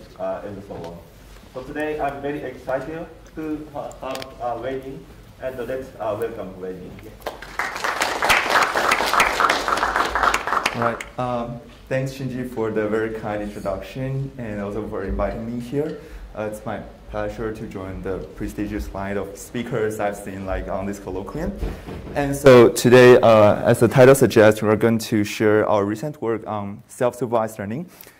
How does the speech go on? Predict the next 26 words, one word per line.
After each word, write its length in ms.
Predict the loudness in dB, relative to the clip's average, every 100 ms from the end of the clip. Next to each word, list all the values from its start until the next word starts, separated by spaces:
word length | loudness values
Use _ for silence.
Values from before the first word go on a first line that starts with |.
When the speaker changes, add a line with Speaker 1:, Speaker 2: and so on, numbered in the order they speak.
| _
Speaker 2:
for 160 | 0 0
speech, 460 | 0 -2 -2 -6 -16 -12
including 500 | -6 -2 0 -2 -2
a 80 | -4
method 520 | -4 -2 0 0 -2
and 160 | -6 -2
also 400 | -4 -2 -4 -2
several 360 | -2 0 0
applications. 760 | 0 -4 -8 -10 -8 -10 -12 -18 _ _ _ _ _ _ _ _ _ _ _ -20 -20 -20 -20 -20 _ _ -2
Okay, 280 | 0 0 -4
so, 540 | 0 2 4 2 0
uh, 220 | 2 2 2
again, 240 | 0 0
let 140 | 0 0
me 100 | -2
start 400 | 0 0 0 0
from 340 | -2 -2 -4
repeating 500 | -6 -2 -2 -2 0
what's 220 | 0 0
ever 180 | 0 0
not 180 | 0 -2
been 100 | -4
introduced 520 | -8 -6 -4 -4 -4
by, 240 | 0 0 0
by 240 | 0 -2
Shinji. 400 | -2 -6 -4